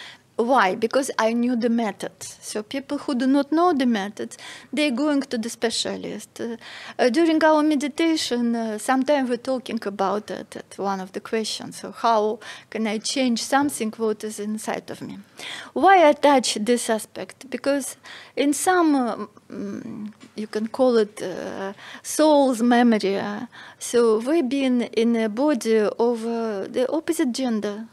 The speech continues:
So, and we've been, uh, very strong, we've been, uh, been very, very, uh,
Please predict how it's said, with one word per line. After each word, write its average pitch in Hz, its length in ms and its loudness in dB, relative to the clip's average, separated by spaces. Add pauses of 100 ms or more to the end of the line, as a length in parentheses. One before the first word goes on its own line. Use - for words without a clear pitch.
(680)
So, 254 340 2
and 240 260 0
we've 269 160 0
been, 240 320 2
uh, 220 140 -2
very 247 320 2
strong, 226 640 2 (420)
we've 214 340 -4
been, 202 540 0
uh, - 120 -10
been 196 380 -8
very, 214 280 2
very, 208 420 -2
uh, 202 640 -6